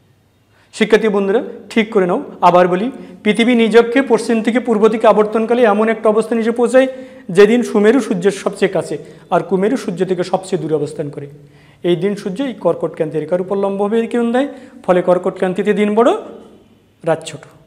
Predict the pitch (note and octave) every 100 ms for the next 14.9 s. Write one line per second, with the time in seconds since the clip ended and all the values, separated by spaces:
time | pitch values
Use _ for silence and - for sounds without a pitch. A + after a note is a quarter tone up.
0 | _ _ F3 F3 F3+ F#3+ F#3 G3+ G#3 E3+
1 | F3+ A3+ G#3+ A#3 C4 C#4+ B3 E3 F#3 G3
2 | - - G3 F#3 E3+ F#3 F#3 G#3+ A#3 F#4+
3 | - - - C#3+ C3+ C3+ C#3 C#3 - _
4 | _ _ _ _ - F#3+ F#3+ G3 F#3+ F#3+
5 | F3+ F#3 F#3 G3 G#3 F#3 E3 - - -
6 | - F3+ G3+ G3 B3+ - A#3+ A#3 A3 G3
7 | A#3 A3 F#3 E3 E3 F3 D#3+ D#3+ D#3+ C#3+
8 | D3+ C#3 D#3+ G#3+ D#3 - - - - G3+
9 | D3+ D3+ - - - - - - _ _
10 | _ - _ - - F#3 F#3 F#3+ G3+ G3
11 | A3+ A3 E3+ F#3 F3+ G3+ B3 E4+ G3+ E3+
12 | D#3+ C#3+ C#3+ C#3 D3 - C#4+ C#4+ - -
13 | - G3 G#3 F#3 F#3+ G#3 G3+ - - D#3+
14 | F3+ F#3 F#3 G#3 E3+ E3+ F#3 F#3+